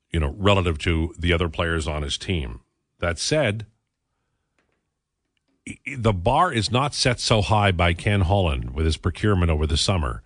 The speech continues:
that Lavoie should, you know, be overwhelmed by it. He should be able to win it.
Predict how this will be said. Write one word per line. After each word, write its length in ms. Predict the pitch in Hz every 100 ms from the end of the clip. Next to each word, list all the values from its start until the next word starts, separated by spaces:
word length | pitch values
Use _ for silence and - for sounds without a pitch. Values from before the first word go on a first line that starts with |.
| _ _ _ -
that 440 | 80 82 80 76 _ _ _ _ _ _ _ _ _ _ _ _ _ _ _ _ _ _ _ -
Lavoie 640 | 90 85 98 98 90 87 - _
should, 380 | - 110 90 82 _
you 100 | -
know, 140 | 87 73
be 480 | 73 85 80 78 - _ _ _ _ _ _ _ 113
overwhelmed 560 | 107 98 87 95 90
by 180 | 71 57
it. 120 | 57
He 120 | 120
should 200 | 123 113
be 80 | 92
able 140 | 87 78
to 100 | 65
win 140 | 73
it. 120 | 53